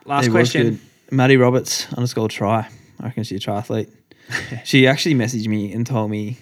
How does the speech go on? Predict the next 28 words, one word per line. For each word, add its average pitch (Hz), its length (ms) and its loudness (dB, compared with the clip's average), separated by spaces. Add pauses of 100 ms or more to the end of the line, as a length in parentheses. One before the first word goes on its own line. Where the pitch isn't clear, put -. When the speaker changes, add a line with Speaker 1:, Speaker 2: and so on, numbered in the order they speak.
(120)
Speaker 2:
warned 120 220 2
me 117 60 2
about 107 220 -2
the 101 60 -6
hills 104 280 -4
at - 60 -10
Sunshine 104 340 -10
Coast. 107 380 -10 (520)
Very 98 220 -8
nice 101 220 -10
of 117 100 -10
her. 110 220 -8 (160)
Speaker 1:
Thanks, 127 320 -10
Maddie 92 180 -14
Roberts 98 320 -14
underscore 101 300 -14
tri. 120 300 -14 (200)
Speaker 2:
Um, 143 320 0
how 143 240 2
do 175 80 2
you 190 120 4
enhance 147 440 0
your 120 80 2
confidence 127 500 -4
before 110 300 -4
a 104 60 -2
big 104 180 -2
race? 104 420 -6